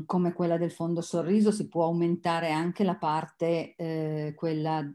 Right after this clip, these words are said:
non, d-, del rischio, diciamo così, a fondo perduto, se ci sono i fondi. In questo momento non sappiamo se ci sono i fondi, non,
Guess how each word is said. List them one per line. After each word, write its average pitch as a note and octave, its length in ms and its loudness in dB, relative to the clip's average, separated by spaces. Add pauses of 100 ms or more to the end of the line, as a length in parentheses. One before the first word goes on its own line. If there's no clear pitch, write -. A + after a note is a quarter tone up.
non, E3 720 -2
d-, D3+ 160 -8
del E3+ 400 0
rischio, E3 680 0
diciamo D#3+ 500 -2
così, E3 400 -2
a D#3 80 0
fondo D#3+ 420 -4
perduto, D#3+ 840 -2 (200)
se - 440 0
ci - 140 -12
sono D3+ 560 -2
i - 80 -10
fondi. F3 720 0
In A3 180 4
questo F3+ 260 -2
momento E3 460 -2
non F#3+ 260 4
sappiamo D3 640 -2
se C#3+ 160 -8
ci - 120 -16
sono D3+ 200 -4
i D3+ 80 -4
fondi, G3+ 440 2
non, F#3 420 0